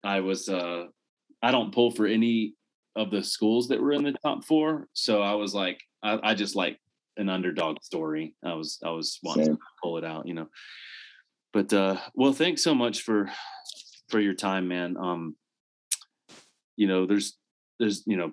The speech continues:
Speaker 1: plenty more episodes, and I've heard that they picked up, they're gonna have a second season of Colin in Black and White.
Speaker 2: That's awesome.
Speaker 1: So I'm guessing it'll be more related to him in college, going to the pros, and then maybe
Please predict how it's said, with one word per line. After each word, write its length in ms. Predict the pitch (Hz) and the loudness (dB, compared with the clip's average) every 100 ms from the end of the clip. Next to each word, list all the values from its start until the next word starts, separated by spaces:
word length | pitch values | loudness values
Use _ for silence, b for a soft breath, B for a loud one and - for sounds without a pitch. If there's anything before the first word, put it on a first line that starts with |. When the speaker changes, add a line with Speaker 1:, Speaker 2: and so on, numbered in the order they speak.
| - | 2
Speaker 1:
plenty 200 | 113 110 | 4 4
more 180 | 104 | 4
episodes, 560 | 101 104 98 110 107 104 | 2 0 0 2 2 2
and 120 | 101 | 0
I've 120 | 95 | -2
heard 260 | - 107 104 | 0 0 2
that 140 | 101 - | 0 -2
they 100 | 90 | -4
picked 340 | - 101 - | -2 -4 0
up, 260 | 98 92 - _ | 0 0 -6 _
they're 140 | 98 98 | 0 2
gonna 220 | 104 90 | 2 2
have 220 | 95 90 | 0 0
a 60 | 87 | 0
second 340 | 98 90 82 | -2 -2 -6
season 360 | - 95 85 78 | -2 -2 0 -4
of 120 | 78 - | -6 -6
Colin 280 | 87 85 80 | -6 -4 -6
in 60 | |
Black 260 | 82 82 78 | -4 -4 -4
and 80 | 78 | -6
White. 260 | 80 - - - _ _ _ _ _ _ - | -6 -8 -12 -16 _ _ _ _ _ _ 0
Speaker 2:
That's 220 | 117 - | 2 4
awesome. 500 | 127 180 - 82 76 _ _ _ _ _ - | 2 2 -2 -4 -6 _ _ _ _ _ -8
Speaker 1:
So 320 | - 85 82 | -2 0 0
I'm 160 | 101 98 | 0 2
guessing 720 | 110 139 - 175 185 202 196 | 2 2 2 2 4 0 -2
it'll 240 | 117 113 107 | 0 2 2
be 160 | 113 107 | 2 2
more 460 | 107 107 107 107 | 2 0 0 0
related 520 | 98 104 104 104 101 - | 0 0 2 0 -2 -4
to 440 | 113 104 98 95 - _ _ _ _ _ _ _ _ _ _ | 0 2 2 -4 -8 _ _ _ _ _ _ _ _ _ _
him 500 | - 110 107 101 101 | -4 0 2 0 0
in 220 | 113 104 101 | 0 0 0
college, 640 | 113 110 113 107 98 - | 2 2 4 2 -2 -4
going 380 | 110 101 104 104 | 0 2 2 0
to 140 | 107 | -2
the 80 | 98 - | -6 -4
pros, 600 | 104 98 98 98 92 - | 0 2 2 0 -2 -4
and 160 | 104 98 | -2 0
then 160 | 95 | 0
maybe 580 | 95 101 104 107 107 101 | 2 2 4 2 2 -2